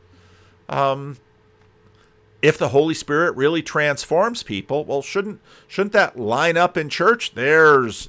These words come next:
there's a dark thing. And the answer to it is, tends to be certainty and zealotry. And draw those lines hard, and no matter what,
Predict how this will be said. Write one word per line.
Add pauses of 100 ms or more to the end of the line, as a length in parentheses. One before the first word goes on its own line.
there's
a
dark
thing.
And
the
answer
to
it
is, (320)
tends
to
be (180)
certainty
and
zealotry. (1400)
And (600)
draw
those
lines
hard,
and
no
matter
what,